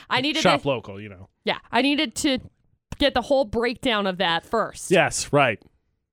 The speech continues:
Speaker 1: Here's what you do.
Speaker 2: Uh, okay.
Speaker 1: Drive to Indiana.
Speaker 2: <laughs> See, this is what I told my friend.
Speaker 1: Yeah.
Speaker 2: This is what I told my friend. I said, "Okay, look, obviously it would be very crappy two Christmases ago for them not to have it, 'cause they were supposed to come out again."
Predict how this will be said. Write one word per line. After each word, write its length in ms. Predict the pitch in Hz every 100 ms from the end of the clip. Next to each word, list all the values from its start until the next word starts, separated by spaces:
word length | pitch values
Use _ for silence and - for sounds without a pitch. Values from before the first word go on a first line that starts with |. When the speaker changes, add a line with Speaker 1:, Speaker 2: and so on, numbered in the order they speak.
| _ _
Speaker 1:
Here's 240 | - 311 294
what 140 | -
you 80 | 240
do. 180 | 208 -
Speaker 2:
Uh, 40 | 139
okay. 120 | 147
Speaker 1:
Drive 300 | 226 247 269
to 140 | 311 320
Indiana. 460 | 370 359 170 170
Speaker 2:
<laughs> 1000 | 175 285 311 302 427 - - - - - -
See, 280 | - 349 -
this 240 | 196 320 320
is 100 | 311
what 80 | 277
I 60 |
told 240 | 277 285 254
my 140 | 220
friend. 400 | - 269 240 196 -
Speaker 1:
Yeah. 160 | 214 185
Speaker 2:
This 140 | 220
is 60 | 240
what 100 | 240
I 60 |
told 180 | 226 247
my 100 | 214
friend. 280 | 202 233 214
I 20 |
said, 200 | - 208
"Okay, 260 | 185 190 151
look, 380 | 151 160 127 - _ _
obviously 760 | 208 254 220 226 - 208 202 208
it 60 |
would 140 | 175 160
be 80 | 156
very 220 | 175 180
crappy 360 | 180 170 165 160
two 200 | 170 165
Christmases 360 | 170 - 143
ago 260 | 135 135 131
for 120 | 135
them 160 | 135 135
not 200 | 127 117
to 60 |
have 120 | 110 104
it, 80 |
'cause 140 | 156 143
they 140 | 254
were 80 | 285
supposed 260 | - 247 220
to 60 | 208
come 160 | 208
out 220 | 185 185 160
again." 480 | 156 165 160 156